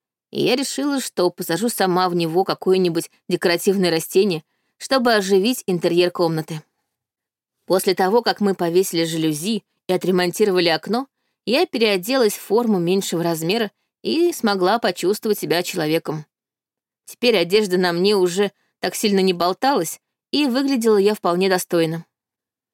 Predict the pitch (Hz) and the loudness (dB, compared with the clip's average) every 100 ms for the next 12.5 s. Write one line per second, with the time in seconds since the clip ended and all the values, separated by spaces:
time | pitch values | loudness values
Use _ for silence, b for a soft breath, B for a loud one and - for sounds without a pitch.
0 | _ - 214 - 339 370 320 240 185 - | _ -2 0 2 2 4 4 4 2 0
1 | 190 - 226 208 165 151 196 254 _ _ | -2 0 2 2 0 0 0 -2 _ _
2 | _ - 175 - 190 175 170 180 240 175 | _ -4 -4 0 0 2 2 0 0 -2
3 | 165 175 175 180 175 175 160 156 - 165 | 0 0 -2 0 0 0 0 -2 -4 -18
4 | _ _ _ _ _ _ _ _ _ _ | _ _ _ _ _ _ _ _ _ _
5 | _ - - 165 165 214 220 180 180 170 | _ -10 -2 0 4 4 4 2 0 0
6 | 170 170 180 170 156 151 151 - _ _ | 0 0 0 0 -2 -4 -8 -16 _ _
7 | _ _ _ _ _ - 190 185 226 180 | _ _ _ _ _ -6 0 2 2 0
8 | 165 202 247 185 180 165 185 175 - - | 0 2 2 0 0 0 0 -2 -2 -4
9 | 214 214 139 - _ _ - 185 180 175 | -2 0 -2 -10 _ _ -6 0 0 0
10 | 170 165 - 175 - 156 - - _ _ | -2 -4 -2 -2 0 -2 -4 -16 _ _
11 | _ - 302 - 190 185 214 196 196 175 | _ -2 -2 0 0 0 0 0 0 0
12 | 160 160 151 - - | 0 -4 -10 -10 -12